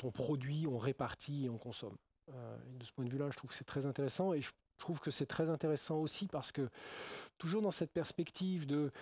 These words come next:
euh, il va falloir bouger, mais comment on bouge et qu'est-ce qui va nous faire bouger,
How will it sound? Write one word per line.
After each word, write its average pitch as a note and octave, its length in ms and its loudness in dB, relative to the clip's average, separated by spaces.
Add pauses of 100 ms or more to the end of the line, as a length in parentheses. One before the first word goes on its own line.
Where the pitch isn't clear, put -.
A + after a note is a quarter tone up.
(280)
euh, A#2+ 180 0 (100)
il C#3+ 120 2
va D3+ 100 4
falloir E3 340 2
bouger, D3 480 0 (420)
mais C3+ 80 0
comment F3+ 320 4
on E3+ 40 4
bouge D3+ 460 2 (160)
et C3 60 -4
qu'est-ce - 240 2
qui E3+ 120 -2
va D#3 100 4
nous C#3+ 100 2
faire C3 220 0
bouger, C#3 420 0